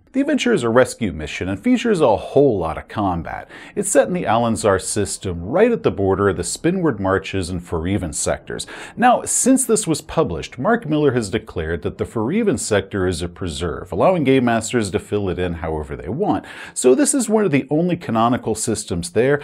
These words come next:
and I believe that's the reason the adventure hasn't been updated to Mongoose second edition, because the Fareven sector is now off limits to do anything in.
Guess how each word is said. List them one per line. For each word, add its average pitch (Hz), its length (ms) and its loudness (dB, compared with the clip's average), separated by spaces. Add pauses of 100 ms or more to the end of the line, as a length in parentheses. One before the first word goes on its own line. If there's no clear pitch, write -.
(200)
and 220 140 0
I 240 60 2
believe 277 300 4
that's 220 200 4
the 131 100 -6
reason 120 380 0
the 98 80 2
adventure 104 420 -2
hasn't 110 400 -2
been 87 140 -4
updated 104 580 2
to 80 100 -8
Mongoose 87 380 -2
second 120 360 0
edition, 107 520 -2
because 90 440 -2
the 90 60 -4
Fareven 165 460 -2
sector 110 460 0
is 95 160 -4
now 92 380 -2
off - 280 -4
limits 87 400 -6
to - 100 -12
do 65 200 -12
anything - 420 -8
in. - 180 -2